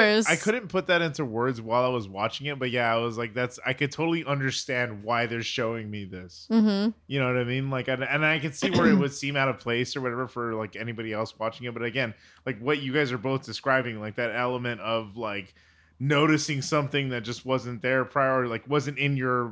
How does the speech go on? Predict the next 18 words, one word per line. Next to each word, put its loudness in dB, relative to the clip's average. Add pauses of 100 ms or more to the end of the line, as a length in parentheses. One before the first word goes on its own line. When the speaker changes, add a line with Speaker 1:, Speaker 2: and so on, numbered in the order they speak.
Speaker 2:
peripheral, 0
like, -2
at 0
all 2
at -2
some -6
point, -6
and -10
so, -6
like, 0
Speaker 1:
Yeah. 2
Speaker 2:
you -4
just -8
never -2
had 0
any -8
inclination -12
to -8